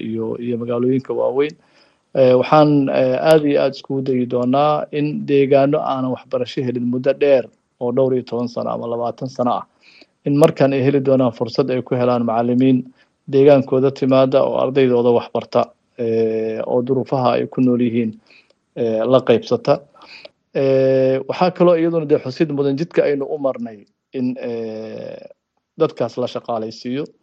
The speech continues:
oo ah marka horeeto bal in, eh, online application ay wada sameeyaan oo dadka oo dhan ay si, eh, online ah ku soo dalbadaan, iyagoonan cidna soo marin oo aanan soo marin,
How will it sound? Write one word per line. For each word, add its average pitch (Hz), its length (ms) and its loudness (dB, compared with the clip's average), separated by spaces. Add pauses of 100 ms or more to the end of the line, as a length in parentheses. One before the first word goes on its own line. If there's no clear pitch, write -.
(460)
oo 139 80 2
ah 131 180 -2
marka 151 300 -2
horeeto 123 640 0
bal 127 300 -2
in, 151 180 0 (960)
eh, 120 920 0 (400)
online 143 520 2
application 123 600 0
ay 120 120 -2
wada 117 180 -4
sameeyaan 120 480 -4
oo 120 60 -6
dadka 139 280 -8
oo 123 100 -2
dhan 139 220 -4
ay 120 180 -8
si, 139 300 -6 (560)
eh, 123 180 -2 (100)
online 135 380 0
ah 117 40 -10
ku - 140 -10
soo 135 200 2
dalbadaan, 123 720 -2
iyagoonan 135 440 0
cidna 131 200 -2
soo 131 260 0
marin 127 340 -2
oo 120 160 -6
aanan 120 400 -6
soo 127 280 -4
marin, 120 320 -6